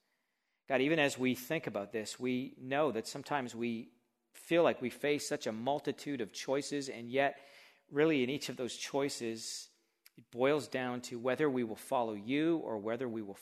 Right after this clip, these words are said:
follow our own wisdom and desires. And so, God, I pray you would help us, that in our hearts we would love you, and out of the overflow of our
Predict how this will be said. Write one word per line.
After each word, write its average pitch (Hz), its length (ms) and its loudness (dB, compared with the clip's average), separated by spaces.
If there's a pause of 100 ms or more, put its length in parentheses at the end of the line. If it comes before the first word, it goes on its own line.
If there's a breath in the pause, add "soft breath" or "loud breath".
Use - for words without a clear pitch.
follow 127 380 2
our 104 240 -2
own 127 360 -10 (400 soft breath)
wisdom 127 520 2 (100)
and 101 120 -14
desires. 90 600 -18
And - 80 -20
so, - 180 -12
God, 110 260 0
I 101 100 -4
pray 131 360 -2
you 101 160 -4
would 98 100 -10
help - 380 -8
us, - 480 -18 (840)
that 113 200 -2
in 135 140 0
our 113 160 4
hearts - 960 -2 (160)
we 110 120 -12
would 101 160 -12
love 117 440 0
you, 98 340 -8
and 117 160 -4 (160)
out 156 220 6
of 139 160 2
the 120 140 -4 (100)
overflow 160 680 4
of 107 120 -2
our 98 140 -2